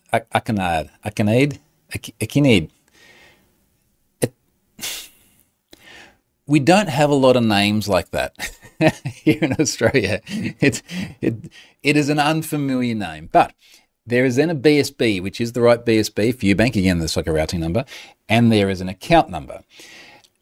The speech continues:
Now, I know these are gonna be legitimate because they literally wanna receive eight hundred dollars there. So, of course, I tweet that and <laughs> get straight onto Ubank and go, "Look, you probably wanna, um, probably want to have a look at this account." And then I go downstairs to Charlotte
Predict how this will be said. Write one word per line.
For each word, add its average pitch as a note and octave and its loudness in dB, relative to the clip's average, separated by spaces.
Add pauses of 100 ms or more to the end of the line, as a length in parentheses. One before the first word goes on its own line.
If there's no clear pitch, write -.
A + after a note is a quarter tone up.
Now, B2+ 2
I B2+ 4
know D3 4
these D3 4
are B2 -2
gonna A#2 0
be G#2+ -4
legitimate B2+ 2
because A#2 -6
they A#2+ 2
literally C3+ 4
wanna A#2 4
receive G#2+ 2
eight F#2 0
hundred F#2 -8
dollars B2+ 6
there. D2+ -6
So, - -4
of G2 -4
course, G#2 0 (840)
I B2+ 2
tweet F3+ -2
that G2 -2
and A#2+ -2
<laughs> C3+ 0
get - 0
straight C3+ 2
onto A#2+ -2
Ubank G2+ -2
and F#2+ -4
go, F#2 0
"Look, F2+ -6
you E2+ -8 (320)
probably F2 0
wanna, E2 -2
um, D#2 -6 (1300)
probably A2 0
want F2+ -6
to E2+ -4
have F#2 0
a E2+ 0
look D#2 -6
at - -14
this - -8
account." - -10 (1040)
And A2 2
then A#2 2
I B2 4
go C3 6
downstairs G#2+ 2
to F2+ -8
Charlotte D2+ -6